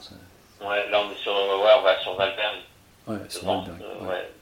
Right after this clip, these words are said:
Speaker 2: devant, sur Valberg et
Speaker 1: Ouais, euh, Valberg, je me confonds.
Speaker 2: sur l'arrière-pays,
Speaker 1: Ouais.
Speaker 2: ouais.
Speaker 1: Ouais, il y a des, des, des,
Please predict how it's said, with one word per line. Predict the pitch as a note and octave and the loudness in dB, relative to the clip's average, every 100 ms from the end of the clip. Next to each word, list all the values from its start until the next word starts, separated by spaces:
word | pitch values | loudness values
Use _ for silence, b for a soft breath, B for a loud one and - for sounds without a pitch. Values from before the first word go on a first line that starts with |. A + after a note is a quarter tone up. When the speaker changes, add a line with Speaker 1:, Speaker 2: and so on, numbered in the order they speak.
| _ - | _ -18
Speaker 2:
devant, | F#2+ F#2+ F#2 | -10 -10 -10
sur | - | -12
Valberg | F#2+ F2+ G2 G2 - | -12 -8 -10 -10 -14
et | - | -4
Speaker 1:
Ouais, | A#2 | -2
euh, | A2+ G2+ F#2+ F2+ F2 | 0 -2 -4 -8 -8
Valberg, | G2 F#2 F2+ | -8 -8 -12
je | F2+ - | -14 -20
me | F#2+ | -20
confonds. | - F#2+ - | -20 -20 -16
Speaker 2:
sur | F2+ | -6
l'arrière-pays, | F2+ F2+ F2+ - G2+ F#2+ G2+ | -4 -2 -4 -6 -14 -16 -12
Speaker 1:
Ouais. | G2 | -12
Speaker 2:
ouais. | F#2+ - - _ _ - - B B B B - - | -10 -14 -16 _ _ -20 -20 B B B B -20 -10
Speaker 1:
Ouais, | A2+ | -4
il | G2+ | -4
y | |
a | |
des, | E2+ | -6
des, | E2+ E2 E2+ F2+ C#2+ E2+ F2 | -10 -12 -14 -18 -20 -18 -18
des, | D#2+ | -16